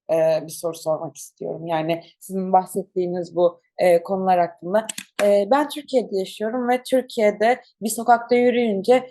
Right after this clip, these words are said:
e, kalkıp kendimi başka bir, e, ülkede gibi hissetmek istemiyorum diyen kişiler. Onlar buraya geldi.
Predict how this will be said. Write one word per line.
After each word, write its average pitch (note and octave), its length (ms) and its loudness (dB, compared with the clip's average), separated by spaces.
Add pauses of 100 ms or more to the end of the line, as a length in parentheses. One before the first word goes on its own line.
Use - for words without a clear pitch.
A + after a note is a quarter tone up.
(160)
e, G#3 240 8
kalkıp B3 320 0
kendimi A#3 340 -2
başka A3+ 320 -2
bir, A#3 340 -4
e, F#3 300 -2
ülkede G#3+ 280 -2
gibi A3 320 -2 (260)
hissetmek B3 480 0
istemiyorum F3+ 920 0
diyen G#3+ 280 -2
kişiler. D#3+ 460 -2 (140)
Onlar C#4+ 380 0
buraya E4 220 4
geldi. G#3 560 2